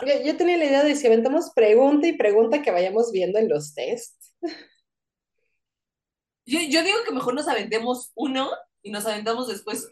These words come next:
Speaker 2: otro para que
Speaker 1: Es que
Speaker 2: puedan
Speaker 1: cada
Speaker 2: anotar sus
Speaker 1: punto que
Speaker 2: respuestas.
Speaker 1: puedas. <laughs>
Speaker 2: Porque yo tengo así uno de anotar sus respuestas de, Ah,
Speaker 1: Bueno,
Speaker 2: pues,
Speaker 1: va, empecemos con
Speaker 2: ah.
Speaker 1: ese, a ver si no es el mismo que también
Speaker 2: Ok,
Speaker 1: tengo
Speaker 2: ok.
Speaker 1: acá a la mano.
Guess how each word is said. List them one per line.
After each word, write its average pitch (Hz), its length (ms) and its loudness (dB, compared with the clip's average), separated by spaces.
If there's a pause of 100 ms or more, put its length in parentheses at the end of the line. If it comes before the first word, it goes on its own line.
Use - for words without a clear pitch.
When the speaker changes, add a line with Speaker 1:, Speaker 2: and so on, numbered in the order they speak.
(120)
Speaker 2:
otro 254 400 2 (1080)
para 202 240 2
que - 60 0
Speaker 1:
Es 220 100 0
que 226 60 -4
Speaker 2:
puedan 233 240 4
Speaker 1:
cada 277 240 4
Speaker 2:
anotar 220 200 2
sus 214 300 8
Speaker 1:
punto 269 380 4
que 240 80 2
Speaker 2:
respuestas. 202 120 -2
Speaker 1:
puedas. 220 540 2 (240)
<laughs> 233 800 -4 (220)
Speaker 2:
Porque 330 260 2
yo 349 120 4
tengo 440 240 4
así 403 200 2
uno 370 260 2
de 381 80 2
anotar 240 460 0
sus 349 180 -2
respuestas 240 600 -4
de, 226 120 -2
Ah, 233 180 0
Speaker 1:
Bueno, 247 300 8
Speaker 2:
pues, 214 60 4
Speaker 1:
va, 226 340 4
empecemos 262 580 4
con 277 120 4
Speaker 2:
ah. 285 240 0 (380)
Speaker 1:
ese, 233 340 2
a 196 80 0
ver 220 100 0
si 240 140 -6
no 240 60 4
es 247 100 0
el 240 100 0
mismo 226 220 0
que 233 80 0
también 247 260 2
Speaker 2:
Ok, 240 120 2
Speaker 1:
tengo 202 120 2
Speaker 2:
ok. 190 80 -2
Speaker 1:
acá 208 140 2
a - 20 4
la 196 140 2
mano. 170 400 -4